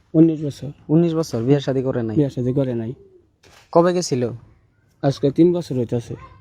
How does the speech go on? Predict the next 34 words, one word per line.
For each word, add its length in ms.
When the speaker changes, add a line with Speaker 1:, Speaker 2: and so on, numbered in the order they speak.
Speaker 2:
আজকে 260
তিন 120
বছর 260
হইছে 260
বিদেশ 320
গেছে। 200
তিন 260
বছর 320
ধরে 200
এমনি 220
সন্তানের 500
মুখটা 300
দেখে 280
না। 40
Speaker 1:
দেখি 120
না। 60
Speaker 2:
মানে 140
কত 140
কষ্ট, 260
মানে 260
একজন 260
বাপ 160
হইয়া 220
যদি 260
আপনার 240
ঘরের 320
যদি 180
সন্তান 320
আছে 280
বা 120
আপনার 320
ভাইয়েরা 440
আছে, 240
তো 60